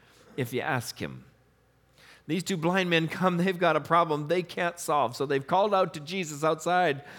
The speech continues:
you know, "Have mercy on us, Son of David." And he's ignored them. So they follow him all the way into the house.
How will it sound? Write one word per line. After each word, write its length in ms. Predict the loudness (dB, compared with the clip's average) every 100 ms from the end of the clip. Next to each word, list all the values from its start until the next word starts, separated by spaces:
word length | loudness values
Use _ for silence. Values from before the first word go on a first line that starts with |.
| -18 -20 -18 -10
you 140 | -2
know, 300 | 0 0 -2 -8 2
"Have 200 | 4 6
mercy 420 | 6 4 4 4
on 160 | 4
us, 200 | 6 4
Son 260 | 4 4 4
of 160 | 4 4
David." 400 | 4 6 2 0 -6 -2 2
And 100 | 4
he's 220 | 4 4
ignored 560 | 2 6 8 8 8
them. 340 | 4 2 2 -8 -14 _ _ _ _ _ _ _ _ _ _ _ _ _ _
So 140 | -2 2
they 80 |
follow 300 | 4 8 8
him 100 | 8
all 120 | 8 8
the 60 |
way 160 | 6 4
into 140 | 4
the 120 | 2
house. 800 | 4 6 6 6 2 -2 -2 -4